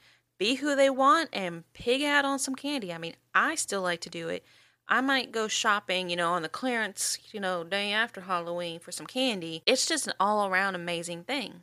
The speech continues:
And I know, you know, Halloween tends to get this bad rap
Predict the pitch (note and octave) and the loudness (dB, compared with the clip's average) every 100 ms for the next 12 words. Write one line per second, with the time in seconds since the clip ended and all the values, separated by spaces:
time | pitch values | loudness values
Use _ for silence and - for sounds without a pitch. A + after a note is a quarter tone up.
0 | - G#3+ G#3+ A3 A#3+ G#3 A3+ G#3+ G3 A#3+ | -4 2 4 6 4 2 -2 -4 -2 0
1 | B3 A#3 A3+ A#3 A3+ - - A3 F#3 F3 | 2 0 -4 -6 -6 -6 -4 -4 -6 -10
2 | - G#3 G3 F#3 E3 F3+ C4+ - | -4 0 2 2 2 0 0 -2